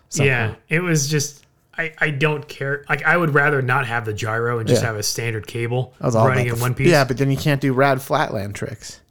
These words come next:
Speaker 2: Yeah.
Speaker 1: You can't spin your bars,
Speaker 2: But
Speaker 1: man.
Speaker 2: I never did as a kid.
Speaker 1: Oh,
Speaker 2: Like,
Speaker 1: see, I
Speaker 2: I,
Speaker 1: did.
Speaker 2: I
Speaker 1: I
Speaker 2: had
Speaker 1: was
Speaker 2: a,
Speaker 1: into that.
Speaker 2: I had a gyro on one of my bikes as a
Speaker 1: Yeah.
Speaker 2: kid, too. And seemingly, like, that,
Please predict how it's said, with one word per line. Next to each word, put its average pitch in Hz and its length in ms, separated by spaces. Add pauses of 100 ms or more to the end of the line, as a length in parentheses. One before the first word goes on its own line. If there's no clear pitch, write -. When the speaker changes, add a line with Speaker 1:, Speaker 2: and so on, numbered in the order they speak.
(180)
Speaker 2:
Yeah. 190 320
Speaker 1:
You 180 60
can't 147 140
spin 151 240
your 139 100
bars, 131 320
Speaker 2:
But 104 80
Speaker 1:
man. - 120
Speaker 2:
I 202 40
never 185 280
did 165 320
as 110 140
a 110 60
kid. 98 300
Speaker 1:
Oh, 131 60
Speaker 2:
Like, 120 100
Speaker 1:
see, 127 80
I 120 120
Speaker 2:
I, 113 40
Speaker 1:
did. 104 60
Speaker 2:
I - 60
Speaker 1:
I 208 60
Speaker 2:
had 120 120
Speaker 1:
was 139 120
Speaker 2:
a, - 20
Speaker 1:
into 104 160
that. 87 220
Speaker 2:
I 175 100
had 180 160
a 135 60
gyro 127 360
on 123 120
one 120 80
of 120 40
my 117 100
bikes 117 240
as 113 100
a 123 40
Speaker 1:
Yeah. 117 80
Speaker 2:
kid, 113 140
too. 117 300 (580)
And 196 180 (140)
seemingly, 226 720 (140)
like, 156 160
that, 202 320